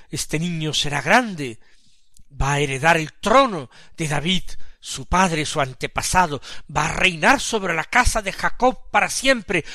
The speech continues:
su reino no tendrá fin". Y sin embargo, ahora se le está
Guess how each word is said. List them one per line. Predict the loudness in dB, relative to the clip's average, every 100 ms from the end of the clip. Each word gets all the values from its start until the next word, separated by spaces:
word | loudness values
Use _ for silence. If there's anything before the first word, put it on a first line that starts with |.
| -8
su | -4 -2 0
reino | 4 4 4 0 0
no | 0
tendrá | 2 -2 2 2
fin". | 2 0 -2 -6 -14 -20 -8
Y | -4
sin | -2 -2
embargo, | -2 -2 0 0 0 -10 _ _ -20 -20 -20 -20 -20 -20 -8
ahora | -4 -2 -2 -6 -12 -18 -20 -20 _
se | -12 -6 -4 -4
le |
está | -8 -8 -4 -4 -4